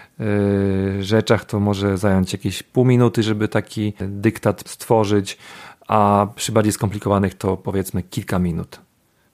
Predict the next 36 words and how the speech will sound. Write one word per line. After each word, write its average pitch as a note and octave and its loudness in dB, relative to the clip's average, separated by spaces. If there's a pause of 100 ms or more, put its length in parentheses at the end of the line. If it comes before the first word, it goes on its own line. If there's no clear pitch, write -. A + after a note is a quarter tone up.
(500)
I B2+ -6
potem D#3+ 2
jak C3 2
sekretarki B2+ 0
medyczne A#2+ 0
stworzą E3 2
już C3+ 0
ten B2 0
tekst, - -2 (380)
to B2+ 4
on C3 4
trafia B2 0
na A#2+ 4
naszą A2 0
listę A#2 -2
do G#2 0 (220)
tak G#2 -4
zwanego G2 0 (220)
zasygnowania A#2+ 2
i A2+ -2 (220)
przyglądamy D3+ 2
się C3 -2
tylko B2+ 0
tym B2 0 (400)
zapiskom, A#2+ 2 (220)
które A#2 0
tam A2+ 0
trafiają, A#2 2
żeby A2 -2
sprawdzić, A2 -2
czy - -6
mniej A2 0
więcej G#2+ 0
nie A2+ 2
ma G#2+ 2
jakichś G2+ -4